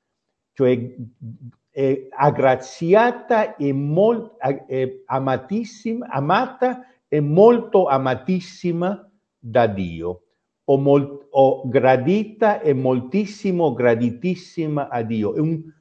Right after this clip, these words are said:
superlativo, superlativo molto curioso, perché, eh, bas-, basterebbe dire gradita a Dio, che come, eh, traducono per esempio i protestanti. Per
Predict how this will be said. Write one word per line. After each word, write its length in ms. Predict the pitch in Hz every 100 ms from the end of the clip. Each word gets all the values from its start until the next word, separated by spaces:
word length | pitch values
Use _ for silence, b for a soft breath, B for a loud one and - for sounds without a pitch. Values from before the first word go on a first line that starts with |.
| _
superlativo, 1700 | _ - - 233 226 - - 147 123 127 120 120 110 90 76 78 80 _ _ _ _ _ _ _ _ _
superlativo 720 | _ 180 165 185 180 180 190 185
molto 400 | 151 151 156 135
curioso, 920 | 131 110 95 92 90 123 - - _
perché, 580 | 131 - - 139 156 151
eh, 640 | 135 120 117 110 110 107
bas-, 300 | 117 117 -
basterebbe 680 | 113 113 101 120 113 123 139
dire 400 | 127 127 135 143
gradita 760 | 110 117 113 110 135 131 123 -
a 100 | 110
Dio, 500 | 98 90 82 82 - _ _ _ _ _ _ _ _ _
che 200 | - 165
come, 680 | 160 165 160 160 165 - - _ _ _ _
eh, 840 | 131 123 120 117 113 113 110 107 110
traducono 720 | 143 131 123 120 127 127 123
per 140 | 127
esempio 560 | 135 131 117 110 113 120
i 100 | 113
protestanti. 960 | - 98 101 - _ 82 78 76 -
Per 260 | 87 113